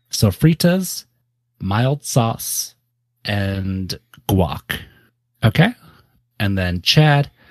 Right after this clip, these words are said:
says, "A bowl with carnitas, white rice, guac,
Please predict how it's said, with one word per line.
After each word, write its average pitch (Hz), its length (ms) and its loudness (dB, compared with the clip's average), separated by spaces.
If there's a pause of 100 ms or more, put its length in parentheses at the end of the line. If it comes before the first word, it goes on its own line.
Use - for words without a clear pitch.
(360)
says, 104 520 2
"A 107 80 0
bowl 117 600 4 (420)
with 95 140 -4
carnitas, 127 720 2 (420)
white 131 240 2
rice, 107 480 0 (500)
guac, 107 480 2